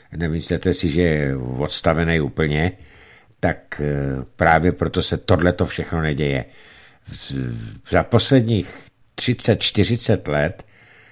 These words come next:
se jednoduché řešení nikdy nepřijímaly právě proto, že se muselo točit kola biznisu. Takže to je naprosto jasné, proč nepoužívají ty, tyhle ty,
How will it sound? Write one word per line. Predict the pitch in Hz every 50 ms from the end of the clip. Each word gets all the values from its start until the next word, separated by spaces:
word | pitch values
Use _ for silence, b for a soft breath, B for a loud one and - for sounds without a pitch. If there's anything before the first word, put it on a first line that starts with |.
| b
se | - - - 95
jednoduché | 85 80 85 87 90 113 120 127 143 - - - 123 104 90 73
řešení | 73 87 - - - 110 110 107 110 113 110 110
nikdy | 104 101 101 98 101 110 110
nepřijímaly | 98 98 92 - - - 101 90 87 85 87 87 87 87 87 95 98 98 b b b b b b b
právě | - 85 85 90 98 98 107 104 92
proto, | - - 82 85 80 - - - 98 104 101 104 B B B B -
že | - 95
se | - - 85 78
muselo | 76 80 85 - - - 92 90 90 90 87 82 - - _
točit | - 85 80 - - - 90 85 -
kola | - - 80 76 76 73
biznisu. | 64 64 69 60 57 65 78 85 - - - 80 71 64 - b b b b b b b b b _
Takže | - 80 71 - - 76 78 80 67 - b b b b b b b b _
to | - 87
je | 87 87 87 82 80 80 82 - - -
naprosto | 80 78 85 - - - 76 73 - - - 73
jasné, | 71 67 - - - 78 71 65 - -
proč | - 85 98 104 104 - - -
nepoužívají | 87 78 - - 80 78 78 73 67 76 73 73 73 73 71 71 69 b b b b b b b b b _
ty, | - 76 71 67 64 60 60 - - - _
tyhle | - 80 67 76 73
ty, | - - 71 69